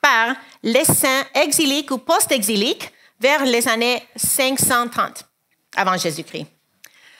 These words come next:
La tradition soutient que Esdras a compilé le psautier dans la forme finale que nous connaissons aujourd'hui. Le livre des psaumes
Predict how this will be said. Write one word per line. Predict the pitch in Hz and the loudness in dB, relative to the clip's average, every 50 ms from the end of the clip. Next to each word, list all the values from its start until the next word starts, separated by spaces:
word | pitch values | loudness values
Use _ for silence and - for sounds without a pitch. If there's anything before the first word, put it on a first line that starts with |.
| - - _ | -20 -12 _
La | - 226 240 | -2 -2 -2
tradition | - - 359 359 403 370 - - 349 320 330 349 | 2 2 2 2 2 0 0 2 2 0 0 0
soutient | - - 349 330 320 - - 294 240 254 311 320 - - - - - - | -2 -2 -2 -2 -2 -2 -2 0 0 0 -2 -4 -8 -14 -20 -20 -8 -2
que | - 240 - - | -2 -2 0 2
Esdras | 254 254 233 - 247 220 208 196 165 165 - - - - - - - | 0 0 2 0 2 2 4 2 2 2 0 -2 -2 -4 -6 -2 -2
a | 220 - | -2 -2
compilé | - - 359 381 415 392 330 294 254 240 240 262 320 - - - - _ _ - | 0 -2 -2 -2 0 0 0 2 2 4 4 2 2 0 -4 -12 -20 _ _ -4
le | 233 262 311 294 | -2 0 0 0
psautier | - - - 254 233 233 - 233 202 202 240 269 - - - - | 0 0 0 0 0 0 0 2 2 2 2 0 -4 -10 -14 -4
dans | 196 247 285 320 339 | 0 2 2 4 4
la | 311 254 | 2 2
forme | - - 277 262 262 254 | 2 2 0 0 2 0
finale | - - 254 214 214 202 - 196 214 214 | -2 -2 -2 2 2 2 2 2 0 -2
que | - 240 220 | -2 -4 -4
nous | 202 | -4
connaissons | 196 - 226 208 202 196 - - 208 - | -2 -2 -4 -2 -2 -4 -4 -4 -4 -4
aujourd'hui. | - 190 175 196 175 175 175 185 180 170 170 - _ _ _ _ _ _ _ _ _ _ _ _ _ _ _ _ _ _ _ _ _ _ _ _ _ _ _ - - - - - - _ | -4 -4 -2 -2 -4 -4 -4 -6 -8 -8 -10 -14 _ _ _ _ _ _ _ _ _ _ _ _ _ _ _ _ _ _ _ _ _ _ _ _ _ _ _ -20 -20 -20 -20 -20 -8 _
Le | 247 254 | -2 2
livre | 262 339 403 427 381 | 2 2 2 4 2
des | 302 254 | 2 2
psaumes | - - - 220 208 247 285 | 2 0 0 0 0 0 -2